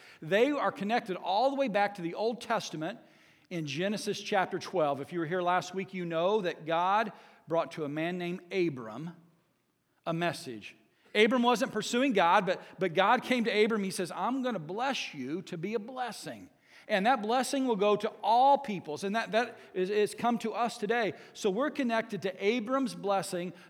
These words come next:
thousands of years ago, and that happens through Christ. It's in Him that we are, the Word says, we're grafted in. It's like taking a tree and, and putting in a branch to that tree, but the roots are still in God's blessing from Genesis, grounded in Jesus.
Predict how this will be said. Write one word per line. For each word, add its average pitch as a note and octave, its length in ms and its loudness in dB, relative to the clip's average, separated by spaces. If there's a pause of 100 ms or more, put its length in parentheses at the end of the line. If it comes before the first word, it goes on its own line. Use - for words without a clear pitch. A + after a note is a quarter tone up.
thousands A3 580 0
of G3 100 -4
years E3+ 240 -2
ago, C#3+ 460 -4 (100)
and D3+ 120 -8
that E3 120 -6
happens D3 560 -10
through C#3+ 160 -10
Christ. C#3+ 680 -12 (640)
It's F#3+ 180 0
in F#3+ 140 2
Him G3+ 520 0 (340)
that F3 260 0
we G#3+ 180 0
are, F3 220 2
the E3+ 80 -2
Word F#3+ 260 2
says, E3 260 -4
we're D#3+ 100 -6
grafted F#3+ 540 0
in. E3 220 0
It's D3+ 120 -8
like F#3+ 140 0
taking A3 300 0
a F3 60 -6
tree G#3 340 -2
and, D3 100 -4 (220)
and E3+ 200 -6 (180)
putting A3+ 300 2
in G#3+ 100 0
a E3+ 60 0
branch G3 420 -2
to F3 80 -4
that F3 160 -2
tree, G#3+ 200 -2
but F3 160 -2
the F#3+ 100 -2
roots C4 280 -2
are G3 80 -2
still G#3 380 0 (180)
in F3 160 -6
God's G3+ 340 0
blessing F#3+ 380 -2
from D#3+ 140 -8
Genesis, D3+ 500 -6
grounded F3 440 -4
in E3+ 100 -6
Jesus. D#3 720 -8